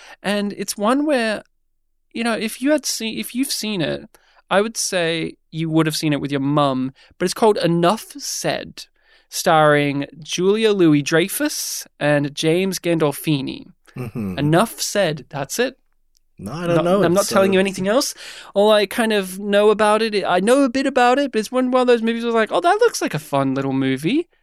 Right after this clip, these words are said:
Speaker 1: I'm gonna add that to my list." And then it's just been sitting there for years and years and years.
Speaker 2: Mm-hmm.
Speaker 1: And, I mean, the most I can tell you is it's got those two actors in it, and it just looks like a sweet film. If you look up the poster, you go, "Oh, that looks like a sweet movie." So,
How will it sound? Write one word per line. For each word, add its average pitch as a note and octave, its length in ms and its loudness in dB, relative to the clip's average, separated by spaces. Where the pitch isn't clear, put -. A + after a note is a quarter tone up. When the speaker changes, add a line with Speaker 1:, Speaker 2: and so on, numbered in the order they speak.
Speaker 1:
I'm E4+ 60 -2
gonna C#4+ 140 0
add G#3+ 80 -2
that G3 180 2
to G#3 100 -6
my F3 160 2
list." D#3 440 0
And D3+ 100 0
then D#3+ 100 2
it's G3 100 -6
just G#3+ 140 -10
been E3 120 -2
sitting D#3 320 -2
there D3 100 2
for - 80 -6
years C3+ 320 -2
and C#3 100 -4
years C#3 200 -4
and D3 120 -4
years. B3+ 380 0
Speaker 2:
Mm-hmm. D3+ 260 2
Speaker 1:
And, F#3 420 -2
I G#3 120 -6
mean, A3+ 180 0
the A3+ 60 0
most B3+ 200 4
I C4 60 -2
can B3 140 -4
tell A3+ 160 2
you A3+ 120 0
is A3 200 2
it's G3 100 -8
got - 160 -4
those G3 180 0
two G3+ 160 -4
actors G3 400 0
in G3+ 120 0
it, G3 260 -2
and F3+ 160 0
it F#3 80 -2
just G#3+ 180 -2
looks A3 140 -6
like G3+ 140 -4
a E3 40 -4
sweet D3+ 540 -4
film. - 540 -6
If F3 160 -2
you G3+ 100 -2
look A3 200 2
up G#3+ 140 0
the F#3 100 0
poster, D#3+ 640 2
you F3 140 0
go, F3+ 280 4
"Oh, B3 200 4
that A3 120 4
looks D#3 160 2
like C3+ 120 -8
a B2+ 40 -8
sweet - 380 -10
movie." - 540 -12
So, E3 400 4